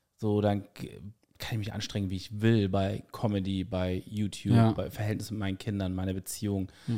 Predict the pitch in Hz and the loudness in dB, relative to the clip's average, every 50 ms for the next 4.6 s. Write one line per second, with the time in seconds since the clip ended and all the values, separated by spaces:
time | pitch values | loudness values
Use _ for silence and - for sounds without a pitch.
0 | - - _ - - 107 101 98 95 92 _ _ _ - 110 104 117 113 - - | -4 -6 _ -12 -6 -4 -2 -2 -2 -6 _ _ _ -8 -2 -2 -2 -2 -2 -4
1 | - 101 101 101 - - - 104 98 - - 104 98 - - 104 104 104 104 110 | -4 -2 -2 -2 -2 -4 -4 -4 -4 -2 -4 -6 -6 -4 -4 -2 -2 -2 -2 -4
2 | 104 - - 113 110 - - - - - 107 - - 123 143 170 165 - - - | -6 -8 -8 -10 -8 -8 -10 -10 -10 -12 -10 -4 0 2 2 2 2 -2 -10 -18
3 | _ - - - 135 - - - 147 143 - - 131 - - 131 131 - - 120 | _ -10 -2 -2 -2 -2 -2 -6 -6 -6 -4 -6 -6 -2 0 0 0 0 -2 -2
4 | 113 107 104 104 95 110 107 107 107 107 101 | -2 0 0 0 0 0 0 2 0 0 -2